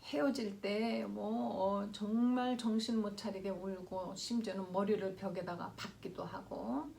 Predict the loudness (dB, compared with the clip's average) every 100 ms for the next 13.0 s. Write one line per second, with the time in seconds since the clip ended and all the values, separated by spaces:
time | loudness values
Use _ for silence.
0 | -18 -20 -18 -18 -20 -6 -2 0 0 0
1 | 0 -2 -4 -4 -4 -4 -6 -6 -6 0
2 | 4 6 6 4 2 -2 -4 -6 -6 -8
3 | -8 -10 -12 -16 -6 0 2 2 -2 0
4 | 0 0 -2 -4 -6 -6 -6 -4 -4 -4
5 | -6 -14 -20 -20 -20 -20 -8 -2 0 0
6 | 2 2 2 -2 -14 -20 -20 -20 -8 -2
7 | 2 2 2 2 2 4 4 2 2 0
8 | 2 0 -2 -6 -10 -16 -20 -20 -20 -8
9 | -2 0 2 4 6 4 2 0 -2 -4
10 | -6 -2 0 0 -2 -4 0 0 0 -4
11 | -12 -18 -12 -6 -4 -2 -2 -2 0 2
12 | 4 2 2 -4 -6 -6 -8 -8 -12